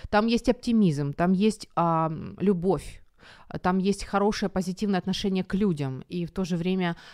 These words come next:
а, там есть сопереживание, умение сопереживать. Это всё,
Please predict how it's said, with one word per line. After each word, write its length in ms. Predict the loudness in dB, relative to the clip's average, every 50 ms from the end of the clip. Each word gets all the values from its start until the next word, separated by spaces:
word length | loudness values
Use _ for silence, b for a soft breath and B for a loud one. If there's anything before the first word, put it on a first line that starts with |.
| B B -8
а, 600 | -6 -4 -2 0 0 0 0 0 0 -2 -2 -4 -4 0
там 220 | 0 2 2 2
есть 280 | 0 0 -2 -2 -2 -4
сопереживание, 800 | -8 -8 -4 -2 -2 0 0 2 4 4 4 4 4 0 -2 -2
умение 360 | -2 -2 -2 -2 -2 -2 -4 -4
сопереживать. 800 | -6 -8 -8 -4 -2 -2 0 0 2 2 4 4 2 2 0
Это 140 | -4 -4 -6
всё, 300 | -8 -6 -4 -4 -4